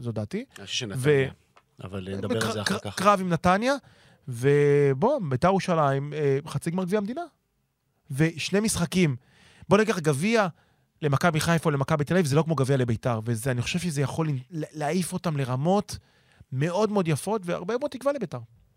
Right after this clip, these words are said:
Speaker 2: תראו מה זה ביטחון תעסוקתי.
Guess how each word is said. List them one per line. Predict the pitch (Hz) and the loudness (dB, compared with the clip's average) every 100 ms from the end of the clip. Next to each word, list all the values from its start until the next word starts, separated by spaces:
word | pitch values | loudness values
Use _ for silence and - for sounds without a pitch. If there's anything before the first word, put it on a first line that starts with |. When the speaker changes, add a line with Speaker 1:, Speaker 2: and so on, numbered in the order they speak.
| - | -8
Speaker 2:
תראו | 110 139 | -2 0
מה | 127 127 | 2 2
זה | 107 95 113 - _ _ _ _ _ _ _ _ _ _ - | 0 -4 -6 -10 _ _ _ _ _ _ _ _ _ _ -16
ביטחון | 95 - 101 110 101 | -12 -8 -4 -4 -4
תעסוקתי. | 110 95 - - 87 87 | -4 -2 -4 -6 -14 -14